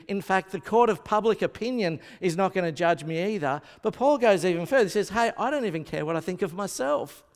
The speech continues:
Why is that? Why does he say that? Because it's the Lord that judges me. He's the one that I'm concerned about. He's the one I need to listen to about what he says.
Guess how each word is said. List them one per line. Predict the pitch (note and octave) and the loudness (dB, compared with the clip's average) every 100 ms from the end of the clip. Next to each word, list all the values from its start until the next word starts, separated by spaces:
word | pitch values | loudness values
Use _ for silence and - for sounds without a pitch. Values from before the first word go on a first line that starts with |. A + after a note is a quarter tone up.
| _ _ _ _ _ | _ _ _ _ _
Why | - F#3+ G#3 G3+ | 0 2 4 2
is | F3 | -2
that? | G3 B3+ C#4+ - | -4 -4 -4 -2
Why | F3+ A#3 | 2 2
does | A3 | 0
he | |
say | G#3 A#3 | -4 -4
that? | C4 _ _ _ | -6 _ _ _
Because | A#2+ D3+ C3+ | -14 -10 -10
it's | C#3+ - | -10 -8
the | C3+ | -6
Lord | C3 C#3+ G#3+ B3+ A#3 | -2 0 4 4 2
that | D3+ | -2
judges | D#3 B2+ A2 G2+ | -6 -6 -6 -10
me. | F#2 F2+ - _ | -12 -14 -16 _
He's | - - A#3 B3 G3+ | -12 -4 -4 -4 -2
the | G#3 | 0
one | F3 D#3+ C#3+ | 0 0 -2
that | B2+ A#2 | -6 -6
I'm | C#3 B2 | -6 -6
concerned | C3 A#2+ B2+ A2+ | -8 -8 -8 -8
about. | G#2+ G#2 | -8 -8
He's | C3+ G#3 A#3 | -6 -6 -4
the | G#3 | -4
one | E3+ D3+ | -2 -4
I | C#3+ | -4
need | C3+ B2+ | -6 -10
to | B2+ | -12
listen | B2 B2 B2+ A2+ | -12 -10 -12 -14
to | G#2+ G#2 - - - - | -14 -16 -18 -20 -20 -10
about | - D3+ C#3 | -6 -2 -2
what | C#3 C#3 A2 | 0 -2 -2
he | B2+ | -8
says. | - A2 G#2 G2 - | -6 -6 -6 -8 -14